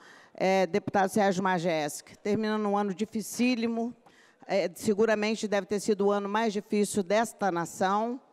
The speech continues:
e nós, graças a Deus, aqui dentro dessa casa, a gente conseguiu superar tudo que a gente poderia, eh, fazê-lo. É,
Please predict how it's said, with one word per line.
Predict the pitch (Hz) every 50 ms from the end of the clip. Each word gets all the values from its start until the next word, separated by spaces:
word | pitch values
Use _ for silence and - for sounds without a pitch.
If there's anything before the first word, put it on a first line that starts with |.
| _ _ _ _ _ _ _ _ -
e | - 214 226 240 240 254 254 254
nós, | 240 233 226 233 240 247 233 196
graças | 202 180 220 214 254 277 277 - - 254 220 -
a | 233
Deus, | 214 175 196 202 196 180
aqui | 202 - 214
dentro | 196 185 208 214 208
dessa | 190 214 208 - 214 190 -
casa, | - 185 185 190 196 208 190 - 202 - _ _ _ - _
a | - 175 185
gente | 220 247 247 -
conseguiu | - 277 320 339 320 - 285 233 208 226 226 233 240 240
superar | - - - 233 - - 233 202 185 180 185 190 190 196 214 - - _ - - - - _ _ _ -
tudo | 311 302 311 311 269 302 294
que | - - 285 277 277 269
a | 277 254
gente | 254 269 254 254 -
poderia, | - - 247 247 208 233 226 214 233 226 233 233 233 214 214 - - - - - -
eh, | - 208 226 214 202 220
fazê-lo. | - - 240 240 190 175 208 185 165 156 143 143 156 - - - - - _ _ _
É, | - 208 226 233 220 220 226